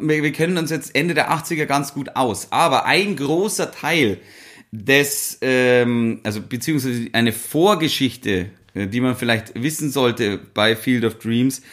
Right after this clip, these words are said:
ist die Black Sox-Affäre der Chicago White Sox neunzehnhundertneunzehn. Deswegen würde ich uns gerne eher mal in diese Affäre einführen, als in das Jahr neunzehnhundertneunundachtzig,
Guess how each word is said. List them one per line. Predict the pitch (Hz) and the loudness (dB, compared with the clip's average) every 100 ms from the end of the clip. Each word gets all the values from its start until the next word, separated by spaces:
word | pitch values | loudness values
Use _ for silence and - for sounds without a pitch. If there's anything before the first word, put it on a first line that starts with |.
| - - - | -20 -20 -2
ist | 143 139 | 0 0
die | 131 | -2
Black | - 110 131 156 | 0 2 2 2
Sox-Affäre | - 135 135 - 120 - 120 110 110 135 | 0 0 0 -6 -6 -6 -2 0 2 0
der | 131 - 107 | 0 2 0
Chicago | 110 104 117 107 | 0 -2 -2 0
White | 95 135 170 | 2 2 0
Sox | - 113 113 - - | -2 -2 -2 -8 -4
neunzehnhundertneunzehn. | 113 135 160 143 139 123 123 135 165 156 90 87 | 0 0 0 -2 -2 0 0 0 -2 -4 -6 0
Deswegen | 131 143 - 190 147 143 170 170 - - - | 0 0 -2 0 2 2 -2 -6 -18 -20 -6
würde | 127 143 | 0 2
ich | 143 175 180 - - | 2 -2 -6 -6 -2
uns | 143 135 - | 0 -2 -4
gerne | 123 127 117 | -2 -2 0
eher | 156 185 160 | 0 2 4
mal | 135 131 | 4 4
in | 135 135 | 4 0
diese | 123 139 135 | 0 -2 -2
Affäre | 110 101 - 143 196 156 - | -2 -4 -4 0 2 2 0
einführen, | 107 110 104 - 127 139 | 0 -2 -4 0 0 0
als | - 135 135 | 0 0 0
in | |
das | 135 123 | -2 -2
Jahr | 123 127 | 0 2
neunzehnhundertneunundachtzig, | 135 139 135 135 131 113 127 135 123 156 170 - 127 131 | 2 2 0 -2 -2 0 2 2 2 0 -4 -4 -4 -4